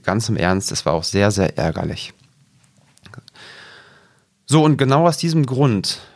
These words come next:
weil ich schon ganz oft gehört habe, „No problem, I can everything, I fix everything“, ja, testen wir bei Leo Barlow jeden Entwickler auf Herz und Nieren,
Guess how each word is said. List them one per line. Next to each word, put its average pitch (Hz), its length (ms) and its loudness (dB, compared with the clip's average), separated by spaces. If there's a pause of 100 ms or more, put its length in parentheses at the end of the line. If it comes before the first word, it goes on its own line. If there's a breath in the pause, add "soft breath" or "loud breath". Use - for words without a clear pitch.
weil 104 200 0
ich 107 80 -6
schon 113 160 -4
ganz 131 300 -2
oft - 180 -8
gehört 110 400 -2
habe, 85 440 -6
„No 120 180 0
problem, 113 640 -2
I 117 200 0
can 127 480 -2
everything, 113 640 -4
I 123 140 0
fix - 320 -6
everything“, 95 640 -2 (120)
ja, 101 200 0
testen 113 560 -4
wir 127 160 -2
bei 120 140 2
Leo 110 240 0
Barlow 107 340 0
jeden 123 400 0
Entwickler 117 640 -2
auf - 260 -6
Herz 120 300 0
und 98 140 -2
Nieren, 117 300 0